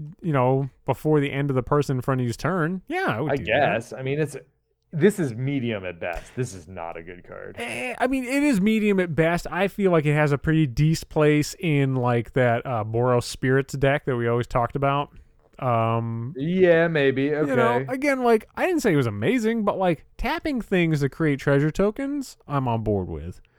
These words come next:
Speaker 2: Yeah. Uh, in the order of good, I think we have to go Cryptic Pursuit, Life Insurance,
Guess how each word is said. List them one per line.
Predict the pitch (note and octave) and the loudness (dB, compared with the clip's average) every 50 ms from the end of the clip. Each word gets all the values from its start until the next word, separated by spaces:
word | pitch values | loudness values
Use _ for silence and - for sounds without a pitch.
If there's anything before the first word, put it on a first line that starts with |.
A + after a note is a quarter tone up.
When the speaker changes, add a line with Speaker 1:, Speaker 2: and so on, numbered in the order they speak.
| _ _ _ _ _ _ | _ _ _ _ _ _
Speaker 2:
Yeah. | - A2+ G#2+ G#2 G2+ G2 F#2+ G2 - _ _ _ _ _ _ _ _ _ _ _ _ _ _ _ _ _ _ - | -8 -4 -2 -2 -2 -2 -4 -8 -14 _ _ _ _ _ _ _ _ _ _ _ _ _ _ _ _ _ _ -8
Uh, | - A#2+ A#2+ B2 B2 B2+ B2+ B2+ _ | -4 -2 0 0 0 0 -2 -4 _
in | F3 F3+ F#3+ | -4 -2 -2
the | G3 F3+ E3+ | -2 -2 -4
order | - E3 E3 E3+ F3+ E3+ E3 D3 D3 | -4 -4 -2 -2 -2 -2 -2 -4 -4
of | - C#3+ B2+ A#2+ G#2 G2 G2 F#2 | -4 -4 -4 -4 -6 -8 -12 -10
good, | F2 A2 C3 C3+ B2+ A#2 G#2+ G2+ F#2+ G2 G2+ F#2 - _ _ _ _ _ _ _ _ _ _ _ _ _ _ _ _ _ _ _ _ _ _ _ _ _ _ _ _ _ _ _ _ _ _ - | -2 0 2 2 2 2 -2 -4 -6 -10 -12 -14 -16 _ _ _ _ _ _ _ _ _ _ _ _ _ _ _ _ _ _ _ _ _ _ _ _ _ _ _ _ _ _ _ _ _ _ -12
I | A#2 | -8
think | G#2+ C#3 C#3+ C3+ | -8 -6 -6 -6
we | A#2+ A#2 G#2 | -6 -4 0
have | A#2 B2 A#2+ A#2+ | 0 0 0 0
to | - A#2 | -4 -6
go | A2 A2+ A2 A2 G#2+ G#2+ G#2 G#2 G#2 G2+ G2+ - _ _ _ _ _ _ _ _ | -6 -4 -4 -2 -2 -2 -2 -4 -4 -6 -8 -10 _ _ _ _ _ _ _ _
Cryptic | _ _ - - - B2+ C3 C3 C3 _ - D3+ C#3+ C#3 - - _ | _ _ -16 -8 -4 -4 -4 -4 -6 _ -4 -2 -2 -2 -4 -10 _
Pursuit, | - - C3+ B2+ A2+ - - - - - - B2+ C3 C3+ C#3 D3 D3 C#3+ - - - - _ | -12 -8 -6 -6 -6 -8 -12 -16 -18 -10 -6 -4 -2 -2 -2 -4 -6 -10 -16 -20 -20 -20 _
Life | - A2+ A2+ A2 A2 A2+ A2+ A#2 C3 C3+ C3+ - | -16 -12 -10 -6 -2 -2 0 0 -2 -4 -4 -6
Insurance, | C#3+ C3+ C3 C3+ - - - - C#3 C3 C3 B2+ B2+ B2 B2 B2+ B2+ B2 - - - - - - | -6 -6 -6 -8 -10 -12 -8 -6 -4 -2 -2 -2 -2 -4 -4 -6 -8 -10 -14 -18 -20 -20 -20 -20